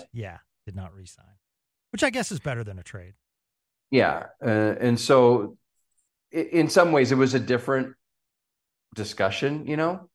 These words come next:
Speaker 1: Yeah.
Speaker 2: Uh, still a tough one because at the end of the day, uh, you know, the, also, like, an iconic player like Mike on, on the sort of the,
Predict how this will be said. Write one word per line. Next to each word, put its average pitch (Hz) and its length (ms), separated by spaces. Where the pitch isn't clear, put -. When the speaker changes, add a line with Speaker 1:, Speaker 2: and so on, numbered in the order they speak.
Speaker 1:
Yeah. 120 120
Speaker 2:
Uh, 101 340
still 226 260
a - 80
tough 135 300
one 120 520
because 117 720
at 110 160
the 120 100
end 120 120
of 113 40
the 107 60
day, 107 680
uh, 104 880
you 127 120
know, 107 260
the, 104 480
also, 131 460
like, 110 360
an 120 100
iconic 147 420
player 131 220
like 113 200
Mike 117 420
on, 104 360
on 98 280
the 98 160
sort 101 260
of 92 80
the, 95 300